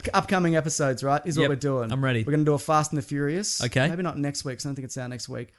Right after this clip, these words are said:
Speaker 1: We're gonna do a Daredevil, 'cause Daredevil's coming up. But
Speaker 2: Great.
Speaker 1: we might do, like, a, like, just a Daredevil episode just about Daredevil.
Speaker 2: Oh, sure, yeah.
Speaker 1: So that'll be, like, the next three weeks.
Speaker 2: Hey, guess what? He's blind. That's it.
Speaker 1: Yep.
Speaker 2: He's blind and sort of religious.
Speaker 1: Sometimes
Speaker 2: I've
Speaker 1: he's
Speaker 2: covered the
Speaker 1: <laughs>
Speaker 2: episode. Let's take a week off.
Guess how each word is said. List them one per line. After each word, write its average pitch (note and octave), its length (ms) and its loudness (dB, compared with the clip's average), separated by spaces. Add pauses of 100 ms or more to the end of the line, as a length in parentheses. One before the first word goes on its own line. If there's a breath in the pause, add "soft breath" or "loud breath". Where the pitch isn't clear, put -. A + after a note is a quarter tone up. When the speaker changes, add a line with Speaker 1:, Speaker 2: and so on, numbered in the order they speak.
(140)
Speaker 1:
We're C#3 80 -4
gonna D3 120 2
do C3+ 140 0
a B2 40 -2
Daredevil, C3 600 0
'cause C#3+ 160 -8
Daredevil's A#2+ 400 -6
coming A#2+ 280 -6
up. A2+ 300 -10
But - 100 -18
Speaker 2:
Great. A2+ 80 4
Speaker 1:
we D#3+ 80 8
might E3 220 2
do, E3+ 100 0
like, D3+ 180 2
a, C#3+ 100 -4 (600)
like, D3 220 -6
just C#3 160 -4
a C#3 40 -2
Daredevil B2+ 440 -2
episode A#2+ 300 -6
just A#2 140 -8
about G#2+ 420 -6
Daredevil. A2 380 -8
Speaker 2:
Oh, - 40 -2
sure, G#3 180 0
yeah. E3 160 2
Speaker 1:
So A2+ 80 -2
that'll D#3+ 140 2
be, D3+ 80 2
like, C3+ 160 0
the B2+ 80 -6
next A#2+ 200 -8
three A#2 180 -6
weeks. A2+ 380 -8 (640 soft breath)
Speaker 2:
Hey, E3+ 100 4
guess F3+ 180 4
what? F3+ 140 4
He's C3 100 6
blind. D3+ 600 2 (380)
That's - 180 -2
it. A#2 180 0 (140)
Speaker 1:
Yep. B2+ 260 -4 (240 soft breath)
Speaker 2:
He's E3 120 4
blind F#3 280 6
and D#3 140 4
sort D#3+ 180 8
of D3 60 8
religious. B2+ 400 6
Speaker 1:
Sometimes D#3 480 6
Speaker 2:
I've D3 80 4
Speaker 1:
he's C#3 80 0
Speaker 2:
covered D#3+ 220 8
the C3+ 140 6
Speaker 1:
<laughs> C3 60 8
Speaker 2:
episode. A#2 520 6
Let's F#3 300 4
take F3 180 10
a D#3+ 60 8
week D3+ 220 6
off. B2 420 4